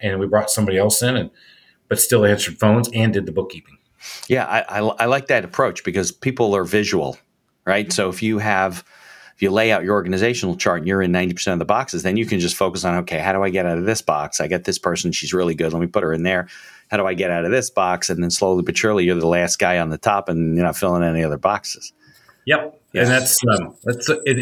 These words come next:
Speaker 1: it also helps with you thinking about your day-to-day and your week-to-week 'cause you can get really frustrated trying to do everything at once.
Speaker 2: Yeah.
Speaker 1: And I was also guilty of doing that. I, you know, I would get really frustrated. I was out there, you know, uh,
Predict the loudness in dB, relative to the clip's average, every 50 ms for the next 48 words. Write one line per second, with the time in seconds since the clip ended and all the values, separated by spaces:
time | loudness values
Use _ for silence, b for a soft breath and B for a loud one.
0 | 2 2 2 4 2 2 2 2 2 4 4 4 2 2 0 -2 -6 -4 -2 -2
1 | -2 0 0 0 0 2 2 2 2 4 2 4 4 4 4 2 0 2 2 4
2 | 4 2 2 2 4 4 2 0 -2 -2 0 -2 -2 -2 -4 -2 0 0 0 -2
3 | -4 -12 B B B B B B B B 0 2 2 4 2 0 0 2 2 2
4 | 2 2 0 2 2 0 0 0 0 0 0 0 0 -2 -2 0 0 0 0 0
5 | -4 -4 -4 -2 -2 -2 -4 -4 -8 -8 -10 -14 -12 -6 -6 -4 -4 -6 -10 _
6 | _ -2 -2 -2 -2 -2 -6 _ _ -2 -2 -2 -2 -8 -8 0 0 2 2 4
7 | 2 2 2 0 0 2 0 0 0 -2 -4 -4 -2 -2 -4 -4 -6 -10 -12 -16
8 | _ _ -6 -4 -2 0 0 2 2 2 0 0 -2 -4 -6 -4 -4 0 2 4
9 | 4 4 2 0 0 0 0 -2 -4 -6 -4 0 0 0 2 4 2 2 2 2
10 | 0 0 0 B B B B B B B B B 0 0 0 -2 B B B _
11 | _ _ _ _ -4 -4 -2 -2